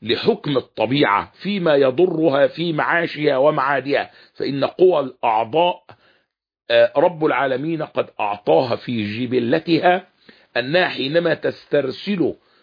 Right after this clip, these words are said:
فتكون حينئذ مسترسلة فيما هي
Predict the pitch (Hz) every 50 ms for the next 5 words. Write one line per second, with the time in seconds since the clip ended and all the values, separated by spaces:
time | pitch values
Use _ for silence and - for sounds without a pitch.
0 | _ _ _ - 156 160 156 147 131 - - _ _ _ _ _ _ _ - 131
1 | - - - 220 214 180 151 139 117 107 - 143 131 123 117 120 139 180 165 151
2 | 185 196 190 175 160 - _ _ _ _ _ - 123 139 135 - - - - 139
3 | 131 120 - - 190 202 185 127 98 80 - - - - 202 214 214 196 175 170
4 | 156 139 117 170 185 175 151 113 92